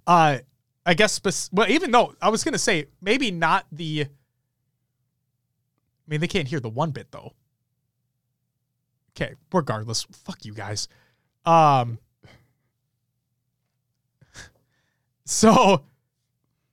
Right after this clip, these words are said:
even, I was gonna say, I think I, I was about to say the S S G season, um, two coating, like, the playoff coating was better than the new S S G one, but no, the, the new S S G one has, like, a,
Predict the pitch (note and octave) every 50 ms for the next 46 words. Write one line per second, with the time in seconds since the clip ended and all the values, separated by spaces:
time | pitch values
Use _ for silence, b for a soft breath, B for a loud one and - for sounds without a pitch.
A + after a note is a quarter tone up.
0 | _ _ _ _ _ _ _ _ - A3 D4 D4 F#3+ A3 D4 D4+ - E4+ B3+ G#3+
1 | - B3 G#3+ F#3 E3+ D#3+ F3+ - - E3+ D#3+ - D#3+ F3 F#3 - E3 F3 F3 D#3+
2 | E3 D3+ A3+ C4+ C4+ G#3+ - - G3 F3 D#3+ E3+ F3+ F3 - F3 C#3+ - - F#3
3 | E3+ - - - F#3 D#3+ C#3+ D3+ C#3 C3+ C3 - _ _ _ _ _ _ _ _
4 | _ _ _ _ - E3+ E3 D3+ C#3 C3+ C3 C3 - - C4+ C#4 - - F3 D3
5 | C#3+ C3+ C3 C3 C#3 - - - D#3 D#3 C#3 C#3 - F#3+ A3+ B3 G#3 D3+ - -
6 | E3+ D#3 C#3 C3 C3 B2+ B2+ - - D#3+ D3 C#3 C#3 C3+ C3+ C3 B2+ C3 C3+ E3
7 | G#3+ A3 E3 C#3 - C#3+ B2 - - D3 B2+ B2+ B2+ B2 C#3 C#3 E3+ A#3 A3 C3+
8 | B2+ D3+ F#3 G#3 - D#3 E3 E3 G3 A#3 A#3 A3 - - F#3 D3+ - G3 G#3+ G#3
9 | F#3+ D#3+ D3+ D#3+ D#3 D3 E3 D#3 C#3 D3+ C3+ B2+ B2